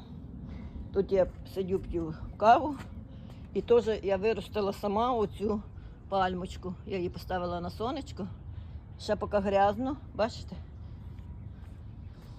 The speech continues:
Тому що я буду ще замітати. <laughs> І як хто, я по-українськи не забула, як оцей цвіток називається.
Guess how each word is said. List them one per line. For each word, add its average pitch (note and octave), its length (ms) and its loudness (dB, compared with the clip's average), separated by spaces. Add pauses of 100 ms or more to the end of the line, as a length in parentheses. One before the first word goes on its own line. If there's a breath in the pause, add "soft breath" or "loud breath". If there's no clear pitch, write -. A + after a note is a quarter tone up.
(420 loud breath)
Тому G#3 440 2
що F#3 500 0 (200)
я F#3 140 6
буду F#3 200 0
ще F#3+ 200 -2
замітати. F#3 760 2
<laughs> A3 280 8 (880 loud breath)
І A3 260 0 (600)
як G#3+ 280 8
хто, - 360 6 (220)
я A#3 120 6
по-українськи A#3 640 8
не A3 140 4 (440)
забула, A3 460 4
як G3+ 260 2
оцей G3+ 540 0 (500 loud breath)
цвіток F#3+ 380 -2
називається. F3 760 -2